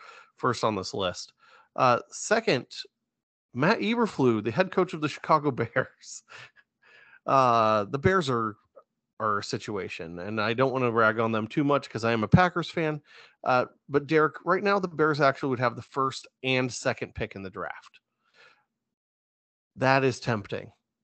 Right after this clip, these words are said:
That's tempting. You get Caleb Williams, and let's say you can get the best offensive lineman or the best pass rusher or someone who you feel like could be another Micah Parsons.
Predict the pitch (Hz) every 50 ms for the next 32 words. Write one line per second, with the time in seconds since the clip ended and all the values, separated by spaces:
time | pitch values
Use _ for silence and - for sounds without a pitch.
0 | _ _ _ _ _ _ _ _ _ _ - 120 120 120 - - - 139 120 120
1 | 123 131 120 117 120 117 - - - - _ _ _ - 127 127 127 135 127 -
2 | - - 147 143 135 135 127 139 139 139 139 135 139 135 135 131 123 151 131 131
3 | 113 110 113 113 117 117 - - 127 113 113 120 113 - 123 117 110 113 113 -
4 | 113 107 101 120 113 110 - - 123 117 117 127 117 107 107 107 110 127 131 135
5 | 135 135 135 135 131 131 131 131 - - 110 107 104 101 104 107 104 104 101 113
6 | 110 - - - 117 110 117 120 - - 131 123 - - 135 127 127 131 127 _
7 | _ - - - - - - _ _ _ _ - 127 110 107 107 101 104 101 98
8 | 104 - - 135 127 123 117 117 123 120 120 117 113 - 127 120 117 117 113 120
9 | 117 - - 110 110 120 117 113 110 107 110 110 110 107 107 107 - - - -
10 | 120 120 113 - 143 135 135 131 - - -